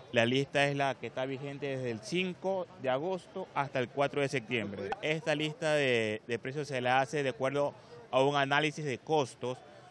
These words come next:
que hacen los técnicos y funcionarios del magac, de acuerdo a tres meses anteriores al producto. Entonces, se hace la, la media, ¿no? Entre el máximo y el mínimo y de acuerdo al, a la producción del producto. Entonces,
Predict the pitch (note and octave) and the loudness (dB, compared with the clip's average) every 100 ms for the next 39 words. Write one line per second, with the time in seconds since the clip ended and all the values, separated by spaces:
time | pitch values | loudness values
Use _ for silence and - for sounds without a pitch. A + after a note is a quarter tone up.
0 | - - C3 C3 D3 C3+ C3+ A#2 - C#3 | -20 0 2 2 0 -2 0 -2 -2 -2
1 | C#3+ C#3 C#3 D3 C#3 - C3+ B2 C3 A#2+ | -2 -4 -2 -2 -2 -10 -10 -6 -6 -2
2 | A#2+ C3 C3+ B2+ A#2 B2 A#2 - - - | 0 2 2 0 2 6 6 4 -20 -20
3 | - - - A2+ A2+ C3+ C#3 D3 B2 A#2 | -20 -20 -8 -6 0 0 2 0 0 0
4 | C#3+ D3 D3 D3 E3 - C3+ B2+ B2 C3+ | 2 0 0 -4 -6 -4 -4 0 2 4
5 | E3 D3+ C3 - A#2 A2+ F#2+ G2+ - - | 4 2 0 0 0 0 -2 -12 -16 -20
6 | - B2 C#3+ C#3 - - - - - B2 | -10 -2 0 -2 -4 -20 -20 -14 0 4
7 | C3 C3 C#3+ - - - C3 A#2 A2 G#2 | 4 4 -2 -4 -12 -12 -2 2 2 -2
8 | - A#2 C#3 D3+ B2 G2+ G#2 A2+ A#2 B2 | -2 0 6 6 6 2 -4 -6 -8 -10
9 | A#2 A2+ B2+ D#3+ E3+ E3 D#3 C#3 B2 D#3+ | -6 -2 0 0 -2 -4 0 0 0 0
10 | F3+ F3 E3+ E3+ - - C#3 B2 - C#3 | 0 -2 -4 -6 -10 -8 2 2 4 2
11 | C#3+ D#3 - B2+ A#2+ - B2 B2 A#2+ B2 | 4 0 2 0 0 -2 0 2 0 0
12 | B2 A#2 C3+ C#3+ C#3 B2+ B2+ G2+ G2+ - | -2 -2 -4 -4 -4 -2 -2 -4 -12 -16
13 | - - - B2 A#2+ D3 D3 D#3+ | -20 -20 -14 -12 -4 -4 -2 -4